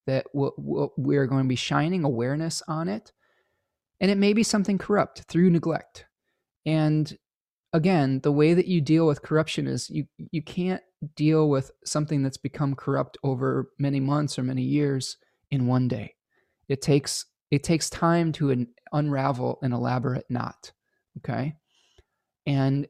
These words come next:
having patience with the process and having faith in the process is really important. Now, I did wanna point, I'd be remiss if I didn't point out that Jupiter on Thursday, on the thirteenth,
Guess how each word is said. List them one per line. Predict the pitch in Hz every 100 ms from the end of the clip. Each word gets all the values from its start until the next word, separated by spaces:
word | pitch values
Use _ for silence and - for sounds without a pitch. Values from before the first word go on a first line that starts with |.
| -
having | - 160 170 180
patience | 170 165 160 170 156
with | 156
the | 151
process | 131 151 151 139 131
and | 135
having | 143 139 131
faith | - 165 185 -
in | 156
the | 135
process | - 127 127 135 123
is | 131 123
really | 120 123
important. | 123 - 123 - 123 _ _ _ _ _ _ _ _
Now, | 151 151 156
I |
did | 156 190
wanna | 170 139
point, | 131 147 147
I'd | 139
be | 147
remiss | 139 156 156
if | -
I |
didn't | 143 180
point | - 127
out | 123 131
that | 139
Jupiter | 123 165 165 131 131 151 -
on | 135 127
Thursday, | - 190 175 113 113 127 151 -
on | 131 117
the |
thirteenth, | - 160 - - 123 127